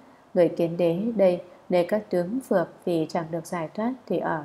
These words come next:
thô trọng phược cũng chẳng được giải thoát. Nếu ở nơi hai phược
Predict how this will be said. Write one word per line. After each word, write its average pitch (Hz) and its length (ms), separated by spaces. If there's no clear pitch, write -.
thô 175 160
trọng 185 240
phược - 360
cũng 180 260
chẳng 185 240
được 160 160
giải 156 280
thoát. 220 180
Nếu 170 240
ở 185 260
nơi 175 360
hai 180 180
phược 165 260